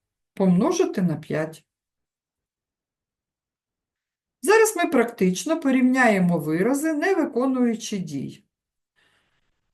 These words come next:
У нас є такі вирази. Різниця чисел п'ятдесят шість і тридцять вісім помножити на тридцять чотири.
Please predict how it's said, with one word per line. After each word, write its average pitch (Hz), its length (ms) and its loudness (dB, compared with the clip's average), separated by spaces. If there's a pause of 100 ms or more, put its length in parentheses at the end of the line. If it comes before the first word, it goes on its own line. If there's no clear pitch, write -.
(640)
У 240 80 -4
нас 440 280 0
є 330 200 2
такі 247 280 -2
вирази. 151 720 -2 (420)
Різниця 269 600 4
чисел 190 440 0
п'ятдесят 214 560 0
шість 185 240 -4
і 175 40 -6
тридцять 170 480 -8
вісім 370 340 -2
помножити 339 600 -4
на 311 140 -6
тридцять 294 460 -4
чотири. 262 560 -2